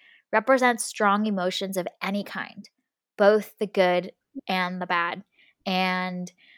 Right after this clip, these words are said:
I think it would have been a little bit easier and maybe more straightforward for, for the film to just have taken the more simpler stance of, um, the red panda representing, like, anger and anger alone,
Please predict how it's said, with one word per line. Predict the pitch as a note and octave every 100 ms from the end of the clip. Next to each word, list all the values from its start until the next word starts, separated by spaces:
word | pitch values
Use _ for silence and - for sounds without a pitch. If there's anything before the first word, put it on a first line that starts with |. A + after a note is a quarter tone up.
| _ _ _ _ _
I | G3+
think | G#3 B3+
it | D#4
would | C#4
have | A3
been | A3+ G#3 G3 _ _ _ -
a |
little | G3+ A3
bit | G#3 G3+ -
easier | G3 F#3+ C#4+ F4
and | E4
maybe | A3+ A3
more | G#3 G3+
straightforward | - - F3+ - - G3+ G#3 A#3
for, | - G3 F#3+ -
for | G3+
the | F#3+
film | - G3 F#3+ G3+
to | G3+ F#3
just | F#3 F3+ -
have | G3 F#3+ F3+ -
taken | G3+ G3 F#3+
the |
more | F#3 F3+
simpler | F3 G3 F#3 F#3+ F#3
stance | F3 - F#3 F3+ F3+ F3 -
of, | F#3 F3+ F3 F3 F3 - - - _ _
um, | F3+ F3 D#3+ D#3 E3 - _ _ _ _ _ -
the | G#3
red | F#3 F#3
panda | - G3 F#3+
representing, | F#3 F3+ F#3+ F#3 F3+ F3+ F3+ F3+ F3+ - _ _
like, | F3+ _
anger | - A#3+ G#3 G3 E3+ _ -
and | G3
anger | A3 G3+ F#3+
alone, | F3+ F3+ E3+ D#3 D3